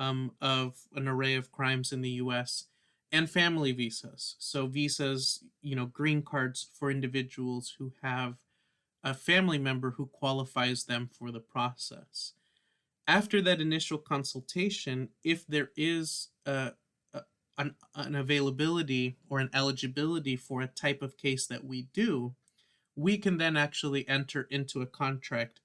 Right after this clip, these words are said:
and do the work free of charge. Now, I say free of charge because we don't actually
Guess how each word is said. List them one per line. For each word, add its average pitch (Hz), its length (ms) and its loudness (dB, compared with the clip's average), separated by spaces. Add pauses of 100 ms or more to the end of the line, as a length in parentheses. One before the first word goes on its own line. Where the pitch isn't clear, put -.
and 127 440 0
do 170 220 0
the 151 140 2
work 123 320 -2 (200)
free 131 200 2
of 120 160 -6
charge. - 720 -10 (580)
Now, 151 160 6
I 156 60 6
say 196 180 2
free 196 300 4
of 160 160 -2
charge 180 560 2
because 147 580 -2 (140)
we 175 160 2
don't 165 260 0
actually 135 800 0